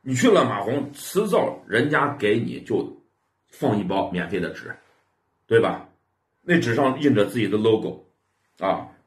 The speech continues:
然后呢，你只要拍照就会把他那个纸巾带上，把他 logo 带上，无形中给自己做了广告，用户体验还好了。你说你把这纸卖上一块、卖两块有啥意义？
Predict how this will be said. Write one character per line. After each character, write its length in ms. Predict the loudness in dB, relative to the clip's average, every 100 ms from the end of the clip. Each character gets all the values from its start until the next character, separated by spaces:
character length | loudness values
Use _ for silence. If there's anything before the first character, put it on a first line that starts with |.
| -4
然 140 | 0
后 180 | 2 2
呢， 80 | 0
你 200 | -2 0
只 100 | 4
要 100 | 4
拍 220 | 4 0
照 160 | 0 0
就 100 | 0
会 120 | -2
把 120 | -4
他 120 | -8
那 100 | -6
个 80 | -6
纸 180 | -8 -12
巾 160 | -6 -6
带 140 | -6
上， 120 | -10 -16 _ _
把 120 | -14
他 120 | -6
logo 280 | 0 0 -2
带 160 | -8 -12
上， 120 | -14 -20 _
无 140 | 2
形 200 | 4 6
中 140 | 4 4
给 120 | 2
自 140 | 2
己 80 | 0
做 160 | 2 0
了 100 | 0
广 220 | -6 -6
告， 280 | -4 -4 -8 _ 2
用 180 | 2
户 140 | 4 2
体 240 | -2 -4
验 120 | -6
还 140 | -4 -6
好 200 | -8 -12
了。 240 | -12 -14 _ _ _
你 140 | 0
说 120 | 6 6
你 140 | 6
把 160 | 0 0
这 100 | 0
纸 160 | -2
卖 200 | -4 -2
上 180 | -4 -6
一 60 | -8
块、 180 | -6
卖 160 | -6 -6
两 180 | -8 -10
块 120 | -8
有 100 | -8
啥 160 | -10 -10
意 80 |
义？ 120 | -10